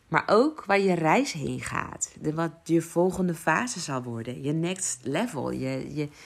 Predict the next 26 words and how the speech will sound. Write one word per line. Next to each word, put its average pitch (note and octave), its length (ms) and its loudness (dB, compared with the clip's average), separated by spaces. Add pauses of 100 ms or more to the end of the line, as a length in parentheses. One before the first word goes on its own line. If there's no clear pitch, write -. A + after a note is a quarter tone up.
(220)
new F#3+ 260 2
stage. - 800 -2 (1500)
En E3+ 540 8 (520)
ja, E3+ 480 0
dat - 200 -8
kan B2+ 180 0
ik C3+ 80 0
natuurlijk C#3+ 440 0
bij D3 180 2
Robbins D#3 480 0
ook G3+ 260 4
zien. B2+ 440 -4 (2500)
En G3+ 420 10
weet B3+ 300 4
je, - 280 0
ik G3 200 4
gun A3+ 360 6
hem C#4 220 2
ook C#3+ 320 4
dat D3 140 0
hij C#3 280 4
zich - 280 -4
ergens C3+ 400 2
echt C3 340 -4
thuis B2 420 2
voelt. - 440 -6